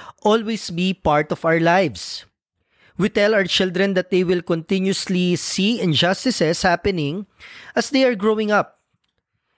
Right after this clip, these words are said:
Injustice, as I've said, is a consequence of sin. Well, this is not to say that we should not aspire for justice to be done in the society.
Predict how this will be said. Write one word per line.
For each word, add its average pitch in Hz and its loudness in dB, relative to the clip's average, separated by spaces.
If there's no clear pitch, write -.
Injustice, 196 0
as - -2
I've 175 0
said, 160 0
is 175 -4
a 196 0
consequence 180 -2
of 156 -4
sin. 120 -2
Well, 190 2
this 226 0
is - -10
not 196 0
to 202 -2
say 208 0
that 180 -2
we 175 0
should 160 -2
not 156 2
aspire 156 0
for 190 -2
justice 180 -2
to - -4
be 151 -2
done 156 0
in 202 2
the 185 0
society. 170 -2